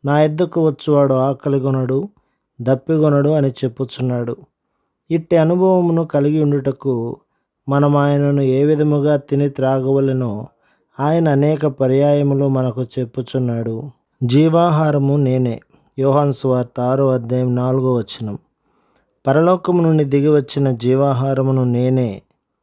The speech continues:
ఎవడైనను ఈ ఆహారం భుజించితే వాడెల్లప్పుడూ జీవించును. మరియు నేనిచ్చు ఆహారము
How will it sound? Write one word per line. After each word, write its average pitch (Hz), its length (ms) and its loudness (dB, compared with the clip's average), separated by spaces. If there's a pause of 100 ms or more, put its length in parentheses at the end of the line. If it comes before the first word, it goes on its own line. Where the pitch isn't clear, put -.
(200)
ఎవడైనను 143 720 2
ఈ 135 180 0
ఆహారం 135 540 -2
భుజించితే 123 840 -4 (520)
వాడెల్లప్పుడూ 143 760 2
జీవించును. 123 840 -2 (640)
మరియు 170 280 4
నేనిచ్చు 151 520 0
ఆహారము 123 840 -2